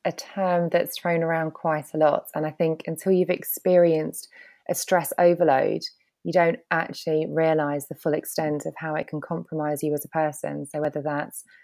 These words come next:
cognitively and, um, mentally, your sleep, the demise of your physical ability, and, and just, uh, like, at a soul level, you know, how you feel as a person and,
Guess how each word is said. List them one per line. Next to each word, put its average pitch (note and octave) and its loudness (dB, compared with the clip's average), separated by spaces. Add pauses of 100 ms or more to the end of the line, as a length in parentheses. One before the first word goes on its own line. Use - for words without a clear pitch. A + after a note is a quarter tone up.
(460)
cognitively D3+ 0 (500)
and, C#3+ 0 (160)
um, C#3 -2 (160)
mentally, D3+ 0
your C#3+ -6
sleep, D#3 2 (480)
the D3+ 4 (180)
demise D#3 4
of D#3+ 0
your D3+ 4 (180)
physical D3+ 2 (120)
ability, D#3 2 (420)
and, E3+ 4 (640)
and F3 2
just, - -2 (180)
uh, - -8 (100)
like, F3 0
at E3+ 2
a F3 4
soul A3 6
level, C#3+ 0
you D#3+ -4
know, D#3+ -4
how E3+ -2
you F3+ 4
feel E3+ 6
as D#3 2
a D#3 0
person D#3+ 2
and, D3+ 0